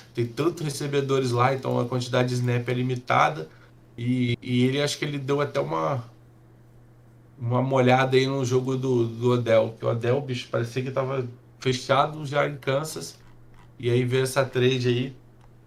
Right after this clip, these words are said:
No dia do tight end lá, pra quem não viu, o Kelce deu uma entrevista aí, a mulher se, do nada, tanto coisa pra perguntar, pergunta, "Como seria jogar com o Odell?" Aí ele foi e respondeu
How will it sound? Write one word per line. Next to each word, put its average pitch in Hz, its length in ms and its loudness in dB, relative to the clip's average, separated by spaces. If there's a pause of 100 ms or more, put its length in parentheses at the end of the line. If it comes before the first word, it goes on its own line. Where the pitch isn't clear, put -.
(120)
No 123 200 2
dia 127 180 2
do 139 140 -2
tight 131 260 6
end 131 220 0
lá, 127 120 2
pra 131 80 -4
quem 143 120 -2
não 139 120 0
viu, 123 180 -2
o 135 40 -4
Kelce 135 380 0
deu 131 100 2
uma 139 100 -4
entrevista 135 680 -2
aí, 127 160 4
a 135 60 4
mulher 135 400 4 (120)
se, - 380 -10 (100)
do 127 160 -8
nada, 147 440 4
tanto 175 480 0 (1120)
coisa 147 240 2
pra 143 100 2
perguntar, 143 440 4
pergunta, 139 360 -2
"Como 202 300 -4
seria 165 240 2
jogar 143 300 2
com - 120 -2
o - 20 4
Odell?" 117 640 0
Aí 113 220 -4
ele 120 80 -2
foi 123 180 0
e 123 60 6
respondeu 131 580 -2